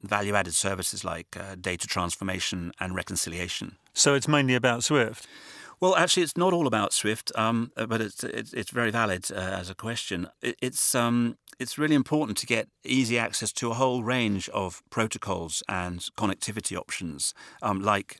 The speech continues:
Speaker 1: host-to-host, like ebics across Europe, of course. Uh, and for a business in the U K, you really need secure access to bacs and faster payments increasingly,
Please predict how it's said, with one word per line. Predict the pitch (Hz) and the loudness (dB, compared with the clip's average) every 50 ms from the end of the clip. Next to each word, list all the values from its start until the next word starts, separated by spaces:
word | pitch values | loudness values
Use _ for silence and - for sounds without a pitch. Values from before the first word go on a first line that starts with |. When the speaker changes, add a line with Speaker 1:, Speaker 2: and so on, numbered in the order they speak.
| - | -8
Speaker 1:
host-to-host, | - 110 95 - - 87 87 107 110 110 - - - - - - - - - - - - - | -4 -2 -2 -2 -2 -2 -2 0 0 0 -2 -2 -4 -8 -12 -14 -20 -20 -20 -20 -14 -8 -6
like | 104 98 - | -6 -4 -2
ebics | 120 120 113 104 110 - - - | 0 0 0 -2 -2 -4 -4 -4
across | - - 104 98 - | -4 -4 -4 -4 -2
Europe, | - 101 110 113 107 - | 0 0 0 0 -2 -4
of | 110 - | -8 -8
course. | - 113 110 107 107 - - - - - - - - - - - | -6 -6 -6 -4 -4 -4 -6 -6 -10 -16 -20 -20 -20 -20 -10 -4
Uh, | - 120 117 - | -4 -2 0 2
and | 113 113 110 | 2 0 2
for | - 117 | 2 2
a | 113 | 2
business | 117 143 127 - 127 107 - - | 4 4 4 4 2 2 4 4
in | 123 113 | 2 2
the | 110 101 | 2 0
U | 104 110 107 | -2 -4 -4
K, | - - 127 127 107 | -2 -2 0 2 2
you | 98 95 98 104 | 0 0 -2 -2
really | 104 120 117 104 | -2 0 0 2
need | 110 117 123 123 113 98 90 - - - - - - | 4 4 4 4 2 0 -2 -4 -8 -12 -16 -18 -10
secure | - - 120 113 - - 127 117 110 | -6 -4 -4 -2 -2 0 0 2 4
access | 110 104 107 - - - 98 92 - | 4 2 2 0 0 0 0 0 -2
to | - - 87 | -2 -2 0
bacs | - 107 98 90 - - - - - - | 2 2 2 2 0 0 -2 -2 -2 -2
and | 104 95 | -4 -4
faster | - - 101 98 - - - | -2 -2 -2 0 -2 -4 -6
payments | - - 110 107 95 85 80 - - - | -6 -4 -4 -2 -2 -4 -6 -6 -8 -8
increasingly, | 95 90 - 85 80 - - 95 85 73 69 71 | -8 -8 -8 -8 -6 -6 -6 -8 -10 -10 -12 -14